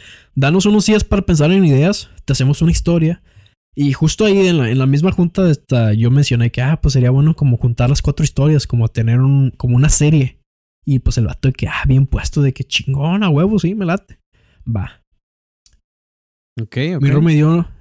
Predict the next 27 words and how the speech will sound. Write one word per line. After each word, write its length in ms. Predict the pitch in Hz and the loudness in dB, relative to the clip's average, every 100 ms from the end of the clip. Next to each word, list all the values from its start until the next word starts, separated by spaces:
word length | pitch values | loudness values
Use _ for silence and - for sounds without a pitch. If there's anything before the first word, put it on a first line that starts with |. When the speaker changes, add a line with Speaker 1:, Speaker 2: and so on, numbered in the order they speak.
| - | -6
Speaker 1:
nos 220 | 135 131 | -2 0
empezamos 440 | 135 120 139 156 135 | 0 0 0 0 0
a, 260 | 123 120 - _ _ _ - | 0 -2 -8 _ _ _ -4
a 120 | - | -4
crear 300 | - 135 143 | 0 2 2
la 80 | 165 | 4
idea. 640 | 160 156 175 208 - - - _ _ _ _ | 4 4 4 0 -4 -20 -20 _ _ _ _
Em, 160 | 127 123 - - _ - | -2 -2 -4 -20 _ -4
tomamos 380 | 117 131 151 151 | 0 2 2 2
unas 380 | 151 151 - - - - - | 2 2 -2 -10 -20 -18 -4
par 120 | 143 | 0
de 60 | 156 | 2
cervezas, 680 | 147 131 151 - 175 175 - _ | 2 2 2 2 0 -2 -10 _
empezamos 380 | 120 120 139 | -2 2 2
a 120 | 131 113 | 2 0
tirar 260 | - 117 127 | -2 0 2
lluvia 240 | 131 139 | 2 2
de 80 | 123 | 2
ideas, 380 | 117 135 143 135 | 2 0 -2 -4
empezamos 460 | 123 127 113 120 | -4 -4 -2 -2
a 60 | 120 | -2
conectar 640 | - 117 117 - 123 135 - _ _ _ - | -6 -10 -8 -4 -2 -4 -10 _ _ _ -4
canciones, 580 | 120 - 123 139 139 | -2 0 0 2 0
empeza-, 440 | 123 117 120 120 117 | -2 -4 -2 -2 -2
empezamos 500 | - 120 - 120 135 | 0 2 2 2 2
a 100 | 127 | 0
como, 520 | - 110 110 95 101 | 0 -2 0 0 -2